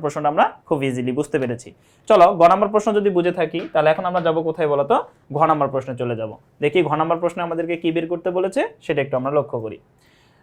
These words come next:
দেখো ঘ নম্বর প্রশ্ন যদি আমরা দেখি, ঘ নম্বর প্রশ্নে বলা আছে এ ও বি পাত্রের দ্রবণকে একত্রে করলে, মানে একত্রে যদি আমরা মিশ্রিত করি, সেক্ষেত্রে মিশ্রিত দ্রবণটি অম্লীয় হবে নাকি ক্ষারীয় হবে? দেখো এই ম্যাথটাও দুইভাবে সলভ করা যায়, একটা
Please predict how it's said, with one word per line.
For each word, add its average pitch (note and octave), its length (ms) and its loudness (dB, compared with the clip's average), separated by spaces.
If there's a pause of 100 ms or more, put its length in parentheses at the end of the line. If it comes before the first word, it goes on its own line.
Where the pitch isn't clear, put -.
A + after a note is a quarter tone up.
(140)
দেখো E3+ 220 6 (280)
ঘ D3+ 40 0 (100)
নম্বর B3+ 220 4
প্রশ্ন A#3+ 220 0
যদি G#3+ 140 0
আমরা G3 180 0
দেখি, D#3 180 2 (120)
ঘ - 100 0
নম্বর F#3 200 0
প্রশ্নে G3 280 0
বলা F3 180 8
আছে F3 160 2 (1120)
এ - 20 12 (120)
ও - 20 8 (140)
বি G3 80 2 (100)
পাত্রের G#3 300 4
দ্রবণকে F3+ 360 0 (160)
একত্রে G3 340 0 (440)
করলে, D3 280 4 (120)
মানে D3+ 120 2 (100)
একত্রে G3 320 0
যদি F#3+ 140 -2
আমরা F#3 180 2
মিশ্রিত F3 320 0 (140)
করি, D3+ 160 4 (440)
সেক্ষেত্রে G3+ 420 0 (140)
মিশ্রিত F#3 340 -4 (120)
দ্রবণটি F#3+ 400 2 (200)
অম্লীয় F3+ 360 2
হবে A3+ 200 2 (220)
নাকি D#3 180 0 (100)
ক্ষারীয় B2+ 340 2
হবে? G#2+ 160 -8 (380)
দেখো G3 160 6 (180)
এই G#3 120 8
ম্যাথটাও G3 400 4
দুইভাবে E3 380 4
সলভ C#3 240 2
করা C3 200 4
যায়, F#3+ 120 4 (160)
একটা C#3+ 140 -2